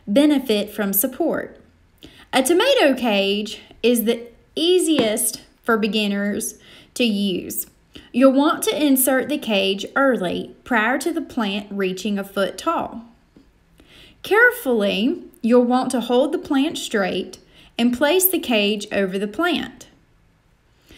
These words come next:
Then insert the legs of the cage into the soil.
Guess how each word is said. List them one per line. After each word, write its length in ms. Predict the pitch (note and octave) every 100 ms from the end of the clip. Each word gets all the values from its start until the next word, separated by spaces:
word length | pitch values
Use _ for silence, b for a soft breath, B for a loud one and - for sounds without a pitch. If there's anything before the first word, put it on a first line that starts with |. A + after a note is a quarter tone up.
| B _
Then 460 | A3+ F#4 G#4 C#4+ D4+
insert 680 | - C4 C#4 - A3+ B3+
the 100 | F4
legs 540 | E4+ B3+ G#3+ A3+ A3+ -
of 260 | G#3+ G#3
the 100 | D4+
cage 520 | C#4+ G#3+ F#3+ F#3 G3+
into 380 | - G#3 G3+ G#3
the 140 | G3 G#3
soil. 580 | - C4 G3 - -